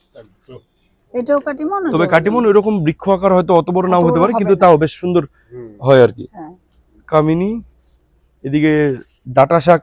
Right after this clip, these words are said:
Speaker 3: চাষ করা হয়েছে।
Speaker 1: না।
Speaker 3: পাশে এটা কি? এটা কি আম?
Speaker 2: এটাও, এটাও কাটিমন।
Speaker 3: আচ্ছা, আচ্ছা, ওই কাটিমনটা আমরা কিন্তু সত্যি ভালো।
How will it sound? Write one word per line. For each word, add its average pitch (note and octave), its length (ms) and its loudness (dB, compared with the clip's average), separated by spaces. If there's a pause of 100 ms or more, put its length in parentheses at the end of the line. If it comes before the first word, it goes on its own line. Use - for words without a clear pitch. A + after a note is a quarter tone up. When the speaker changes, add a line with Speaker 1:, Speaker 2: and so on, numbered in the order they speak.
(100)
Speaker 3:
চাষ - 160 -4
করা E3 260 -4
হয়েছে। E3 240 -4 (200)
Speaker 1:
না। C3+ 80 -14 (280)
Speaker 3:
পাশে F#3 220 4
এটা G#3 220 2
কি? A#2+ 100 -4 (800)
এটা F3 140 0
কি D3+ 160 -2
আম? G#2+ 160 -2
Speaker 2:
এটাও, D4 220 0 (140)
এটাও D4+ 200 -4
কাটিমন। F3+ 380 -12 (360)
Speaker 3:
আচ্ছা, A#2+ 220 -6
আচ্ছা, G#2+ 160 -10
ওই C3 200 -2
কাটিমনটা F#3 360 0
আমরা G3 140 -2
কিন্তু F#3 220 0
সত্যি F3+ 220 -4
ভালো। E3+ 240 2